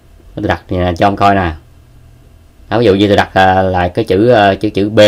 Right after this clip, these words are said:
Chà Bá nè, thấy không? Được chưa? Rồi tôi quất cho dãy số nè, đó. Rồi dấu thăng nè, số một B thường nè, ông thấy sao? Được không? Đó, được không? Sao không được? Rồi bây giờ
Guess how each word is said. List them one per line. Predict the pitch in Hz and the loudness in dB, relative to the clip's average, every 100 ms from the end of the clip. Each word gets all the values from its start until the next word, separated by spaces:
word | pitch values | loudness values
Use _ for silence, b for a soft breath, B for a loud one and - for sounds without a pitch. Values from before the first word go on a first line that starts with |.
| 101 | 4
Chà | 92 | 0
Bá | 92 107 131 - | 0 2 2 2
nè, | 104 | 0
thấy | 110 | -2
không? | 92 - - - - - - - | -2 -10 -20 -20 -20 -20 -14 -10
Được | 87 | 0
chưa? | 104 104 85 - - - _ - - | 4 4 2 -12 -20 -20 _ -16 -6
Rồi | 98 | -2
tôi | 110 | 2
quất | 156 - | 2 4
cho | 107 101 92 90 | 2 4 0 2
dãy | 90 120 | 2 2
số | - 127 170 | 4 4 4
nè, | 143 | 2
đó. | 90 98 123 - - - - - - | 0 0 0 -2 -20 -20 -20 -20 -8
Rồi | 87 | -2
dấu | 104 | -2
thăng | 117 104 110 | 2 2 2
nè, | 104 87 | 0 -2
số | 120 | -2
một | 113 107 - | 0 -2 2
B | 104 | 0
thường | 98 90 90 | 4 2 2
nè, | 85 90 - | -4 -8 -14
ông | 85 | -4
thấy | 117 139 | -2 -2
sao? | - 98 85 - - _ - - - - | -2 -2 -2 -10 -20 _ -20 -20 -20 -8
Được | 90 | 0
không? | 104 107 80 - - - _ _ _ - - _ - - - - - - - - | 2 2 0 -8 -14 -16 _ _ _ -20 -20 _ -20 -20 -20 -20 -20 -20 -20 -8
Đó, | 95 120 | -4 -2
được | 104 107 | 2 4
không? | 127 147 151 - - - _ - - - - - - _ - | 4 0 -6 -20 -20 -20 _ -20 -20 -20 -20 -20 -20 _ -20
Sao | - - - 104 | -14 -8 -4 -4
không | 107 | -2
được? | 95 87 - - - - - - _ _ - - - - | -2 -4 -8 -20 -20 -20 -20 -20 _ _ -20 -20 -20 -4
Rồi | 92 92 | 0 2
bây | |
giờ | 101 | 2